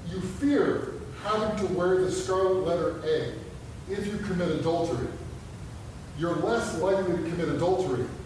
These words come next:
but you have to have a relatively powerful imagination to fear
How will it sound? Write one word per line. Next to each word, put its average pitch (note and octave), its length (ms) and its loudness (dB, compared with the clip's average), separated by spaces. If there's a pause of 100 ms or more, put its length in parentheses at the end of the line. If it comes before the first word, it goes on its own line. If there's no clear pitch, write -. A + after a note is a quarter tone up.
(240)
but F3+ 80 -2
you F#3 120 0
have A#3+ 300 0
to A#3+ 80 -2
have G3 240 -2
a D#3+ 60 2
relatively E3+ 800 2
powerful F3 420 0
imagination D3+ 720 -2 (180)
to - 80 -8
fear - 580 0